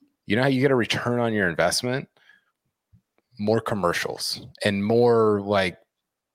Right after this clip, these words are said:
stuff that is not good for fans. And, and it just, like, this whole thing, the, the more you read about it, the more you think about it, the more you consider it, it just feels like,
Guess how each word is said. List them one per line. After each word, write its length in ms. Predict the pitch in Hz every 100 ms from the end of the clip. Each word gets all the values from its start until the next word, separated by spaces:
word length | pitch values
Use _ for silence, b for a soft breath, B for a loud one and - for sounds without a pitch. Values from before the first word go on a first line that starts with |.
| - - - -
stuff 640 | - - - 143 123 -
that 140 | 113
is 160 | 104 101
not 440 | 120 147 131 87
good 240 | - 98 82
for 200 | 82 76
fans. 500 | - 55 - - -
And, 200 | 131 151
and 180 | 165 180
it 60 |
just, 260 | 165 226 - B B B
like, 140 | 190 190
this 160 | 226
whole 380 | 220 156 202 233
thing, 600 | - - 95 107 143 160
the, 140 | 120 131
the 120 | 117 139
more 180 | 147
you 160 | 170 156
read 220 | 120 123
about 200 | 135 127
it, 60 | 113
the 60 |
more 300 | 107 110 120
you 100 | 117
think 220 | 101 113 107
about 220 | 107 107
it, 120 | 107
the 80 | 104
more 180 | 104 104
you 160 | 95
consider 480 | 87 90 - 165 139
it, 260 | 98 98 - B B B B B _ _ _ _ _ _ -
it 400 | 185 190 180 147
just 440 | - 214 196 -
feels 480 | - 202 196 180 -
like, 500 | 156 135 117 107